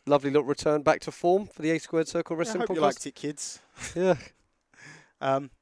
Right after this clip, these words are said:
Speaker 2: yeah, we'll be back next Friday with
Speaker 1: Back.
Speaker 2: more. But this might go out, out, out on, out on Saturday.
Speaker 1: Okay.
Speaker 2: That could be an issue. Maybe we could say out on Saturdays.
Speaker 1: Okay, so,
Speaker 2: 'Cause then
Speaker 1: yeah.
Speaker 2: that just buys me, 'cause, like, I'm now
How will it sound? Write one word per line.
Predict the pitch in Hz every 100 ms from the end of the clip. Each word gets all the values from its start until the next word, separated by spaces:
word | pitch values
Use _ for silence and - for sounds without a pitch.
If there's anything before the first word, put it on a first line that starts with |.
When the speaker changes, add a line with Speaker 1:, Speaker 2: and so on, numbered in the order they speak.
| _
Speaker 2:
yeah, | - 165 160 127 _ 165
we'll | 165
be | 175
back | 196 185
next | 185 -
Friday | 202 175 127 113 - _ _ _ _ _ _ _ _ _ _
with | -
Speaker 1:
Back. | 101
Speaker 2:
more. | 135 120 _ _ _ _ _ _ _
But | 139
this | 156
might | 170 147
go | 135
out, | 131 - - _
out, | 143 131
out | 127
on, | 127 120 - - - - _ _
out | 143 120
on | 123
Saturday. | - 123 _ 110 107 110 _ -
Speaker 1:
Okay. | 110 85 85 -
Speaker 2:
That | 123 113
could | -
be | 113
an | 113
issue. | - 98 107 _ _ _ _ _ -
Maybe | 113
we | 113
could | 117
say | 110 110
out | 107 113
on | 117
Saturdays. | 107 107 - 104 104 104 - _ -
Speaker 1:
Okay, | - 85
so, | -
Speaker 2:
'Cause | 123
then | 113
Speaker 1:
yeah. | 98
Speaker 2:
that | 87
just | -
buys | 123 120 -
me, | 113
'cause, | 123
like, | 123 117
I'm | 127 113
now | 117 113 110